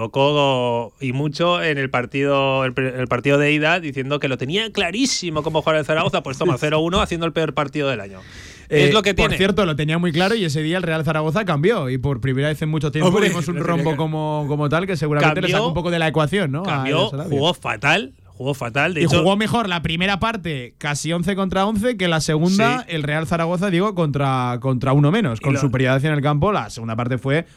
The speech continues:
Speaker 2: horrorosa del Real Zaragoza y ya con el marcador a favor, ¿eh? Todo se ha dicho.
Speaker 1: Sí, sí, lo mejor de todo es que ganó el partido. Eso <laughs> es, es, es increíble.
Speaker 2: Bueno, de
Speaker 1: Por
Speaker 2: hecho,
Speaker 1: eso
Speaker 2: eh,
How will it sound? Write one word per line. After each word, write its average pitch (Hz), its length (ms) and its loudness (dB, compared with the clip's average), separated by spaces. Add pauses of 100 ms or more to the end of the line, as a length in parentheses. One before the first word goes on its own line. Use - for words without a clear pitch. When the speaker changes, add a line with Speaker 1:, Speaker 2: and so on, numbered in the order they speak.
(140)
Speaker 2:
horrorosa 117 440 0
del 127 140 2
Real 120 200 0
Zaragoza 123 360 2
y - 20 6
ya 117 120 2
con 107 120 0
el 117 60 2
marcador 110 340 2
a - 40 0
favor, 107 300 0
¿eh? 92 80 -4
Todo 104 160 -2
se 98 140 -6
ha 95 60 -6
dicho. 127 240 -6
Speaker 1:
Sí, 131 160 0
sí, 135 120 0
lo 117 120 -8
mejor 110 260 -6
de 123 100 0
todo 131 160 -2
es 131 80 -2
que 151 140 0
ganó 120 160 0
el 110 80 -4
partido. 113 440 -4 (120)
Eso 127 800 2 (300)
<laughs> 165 200 0
es, 165 200 0
es, 135 200 -4
es 123 220 -4
increíble. 135 380 2
Speaker 2:
Bueno, 147 120 6
de 160 60 4
Speaker 1:
Por 147 40 -2
Speaker 2:
hecho, 175 140 0
Speaker 1:
eso 196 200 -2 (100)
Speaker 2:
eh, 135 680 -2